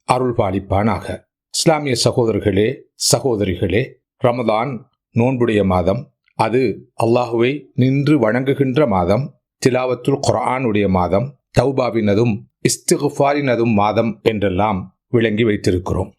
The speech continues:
இவற்றோடு சபரை, பொறுமையை வளர்த்துக் கொள்வதற்கு நம் அனைவருக்கும் துணை புரிகின்ற மாதம் ரமலான் மாதம் என்பதையும் நாம் புரிந்து வைத்திருக்கிறோம். இவற்றோடு ரமலான் மாதம் மிக முக்கியமாக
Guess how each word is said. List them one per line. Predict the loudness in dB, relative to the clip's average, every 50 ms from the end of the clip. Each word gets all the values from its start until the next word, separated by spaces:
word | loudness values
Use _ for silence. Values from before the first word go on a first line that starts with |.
| _ _ _
இவற்றோடு | -2 0 2 2 2 0 0 0 0 0 2 2 0 0 0 -4 -8 -16 _ _
சபரை, | -6 -2 0 2 2 0 0 -2 -2 -2 -2 -4 -6 -10 -20 _ _
பொறுமையை | 0 0 2 2 2 0 0 0 0 0 2 0 0 -2 -4 -14 _ _
வளர்த்துக் | -2 0 0 0 0 0 -2 -2 0
கொள்வதற்கு | 0 0 2 2 2 0 0 -2 -2 0 0 2 2 2 -2 -6 -14 _ _ _ _
நம் | -2 0 0
அனைவருக்கும் | 2 2 2 2 2 2 2 0 0 0 0 0 0 0 -4 -10 -16 _ _ _ _
துணை | 0 2 2 4 4 2
புரிகின்ற | 2 0 0 0 2 2 2 2 2 2
மாதம் | 2 2 2 2 2 0 0 -2 -6 -10 _ -2 -2
ரமலான் | 0 0 0 0 0 0 2 2
மாதம் | 2 2 2 2 2 2 2
என்பதையும் | 2 2 2 0 2 2 2 2 2 0 0 -4 _ _ _
நாம் | -2 0 0 2 2 0 0 -2 -6 _ _ _ _ -4
புரிந்து | 0 0 2 2 2 2 2
வைத்திருக்கிறோம். | 0 0 0 0 -2 -2 -2 -2 -2 -2 -2 -4 -8 -18 _ _ _
இவற்றோடு | -10 -6 -4 -4 -4 -2 0 0 0 2 2 2 2 2 0 -2 -4
ரமலான் | -4 -2 -2 0 0 0 0 -2 -2 -2
மாதம் | 0 0 2 2 2 2 2 0 -2 -4 -6 _
மிக | -4 -2 0 0
முக்கியமாக | 0 -2 -2 -2 0 0 0 2 0 0 0 -2 0